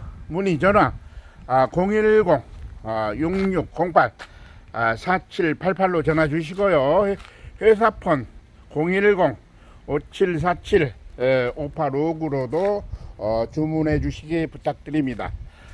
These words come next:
아, 여기는, 어, 경기도, 어, 안성시에서, 어, 나무농은 설까치 인사드렸습니다. 여러분 안녕히 계세요.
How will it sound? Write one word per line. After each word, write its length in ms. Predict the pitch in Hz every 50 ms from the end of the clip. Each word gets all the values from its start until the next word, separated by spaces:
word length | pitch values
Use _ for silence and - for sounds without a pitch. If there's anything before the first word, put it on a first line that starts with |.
| - - -
아, 300 | - 110 120 120 123 127
여기는, 560 | 151 165 175 175 185 170 165 151 123 107 - - - - - - -
어, 480 | - 123 127 127 127 123 120 120 117 113 -
경기도, 1040 | - 147 156 170 175 185 190 190 190 196 196 190 196 196 196 190 175 165 135 110 - - - - - - - - - -
어, 220 | - 117 117 113 -
안성시에서, 1500 | 92 123 147 160 180 190 175 190 202 202 202 202 202 190 180 - 196 196 175 160 - 151 151 151 160 196 220 254 254 220 - - - - - -
어, 420 | - 107 113 120 120 120 120 120 120 120
나무농은 400 | 139 151 160 165 165 165 165 151
설까치 560 | 190 185 196 180 - 190 185 - - - 170
인사드렸습니다. 840 | 143 131 131 117 104 92 107 110 104 - 107 107 101 90 92 - 139
여러분 340 | 147 143 147 139 131 123 - -
안녕히 380 | - 143 135 127 127 117 107 101
계세요. 280 | 95 - 101 92 92